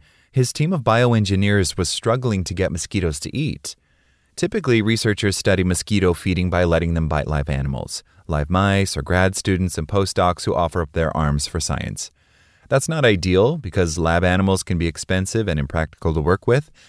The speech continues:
and their use can raise ethical issues.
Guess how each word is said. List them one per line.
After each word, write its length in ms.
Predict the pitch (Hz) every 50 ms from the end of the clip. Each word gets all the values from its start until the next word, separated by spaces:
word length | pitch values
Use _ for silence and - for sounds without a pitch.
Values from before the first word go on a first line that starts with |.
| _ _
and 220 | - 127 127 127
their 100 | 123 123
use 300 | 123 135 160 196 214 -
can 220 | - - 139 117 101
raise 360 | 98 98 98 101 101 95 -
ethical 400 | - 92 92 - 92 78 - 82
issues. 560 | - 90 95 - - 87 78 78 76 - -